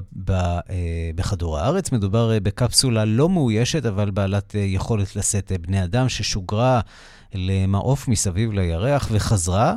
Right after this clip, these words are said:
היא שבה לאחר, אה, עשרים וחמישה ימים. הקפסולה הזאת, אה, נחתה באוקיינוס השקט.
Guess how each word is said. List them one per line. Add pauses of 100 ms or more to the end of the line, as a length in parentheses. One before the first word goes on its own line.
היא
שבה
לאחר,
אה,
עשרים
וחמישה
ימים.
הקפסולה
הזאת,
אה,
נחתה
באוקיינוס
השקט.